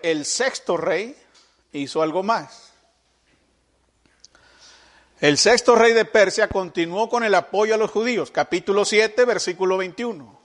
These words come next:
de Esdras. Dice el capítulo siete en el versículo veintiuno,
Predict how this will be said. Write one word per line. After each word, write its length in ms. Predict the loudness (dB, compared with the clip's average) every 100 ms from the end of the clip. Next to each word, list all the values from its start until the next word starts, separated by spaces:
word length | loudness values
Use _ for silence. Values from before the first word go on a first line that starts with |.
| _ _ _
de 220 | 0 2
Esdras. 420 | 2 -4 -16 -18 _ _ _ _ _ _ _ _ _ _ _ _ _ _
Dice 220 | -2 2 4
el 120 | 4
capítulo 500 | 4 2 2 2 4
siete 320 | 4 2 2
en 60 | 0
el 100 | 0
versículo 500 | -2 -2 -2 0 0
veintiuno, 640 | -2 -4 -2 0 -2